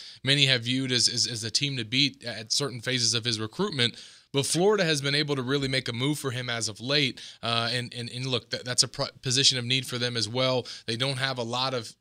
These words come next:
tackle prospects out there that, that they feel like, I think that they have a good shot with. So the fact that they've got in on it with Warren and they're gonna get him back on campus this weekend is certainly a big deal. Uh, and another familiar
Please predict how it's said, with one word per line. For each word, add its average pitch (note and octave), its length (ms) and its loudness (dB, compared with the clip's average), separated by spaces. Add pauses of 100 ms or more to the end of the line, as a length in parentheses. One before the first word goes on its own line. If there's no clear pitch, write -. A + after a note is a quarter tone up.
tackle C3+ 340 -4
prospects B2 720 -2
out C#3+ 240 -2
there B2 220 -2
that, A#2 160 -4
that A#2+ 60 -12
they A2+ 140 -6
feel B2+ 200 -4
like, A#2 180 -2
I C3+ 120 2
think B2+ 180 -4
that A2+ 120 -4
they A#2+ 100 0
have A2+ 120 -2
a A2+ 40 -6
good A2+ 180 2
shot C#3 340 4
with. A2+ 260 -2 (280)
So C#3 120 6
the A#2 120 2
fact D3 260 4
that C3 100 -4
they've B2+ 180 0
got B2+ 240 4
in C#3+ 340 2
on B2+ 180 2
it A#2+ 80 -2
with A#2+ 160 -4
Warren C#3 300 0
and C3 80 -2
they're A#2+ 80 0
gonna A#2 140 0
get B2+ 120 0
him B2 80 -2
back B2 240 -2
on A#2 100 -6
campus B2 360 -2
this B2 200 2
weekend B2+ 440 0 (420)
is B2+ 180 6
certainly C#3 380 4
a A#2 60 2
big B2 220 2
deal. C3+ 300 6 (140)
Uh, A#2+ 200 -2
and C3+ 120 2
another D3 260 2
familiar C#3 580 0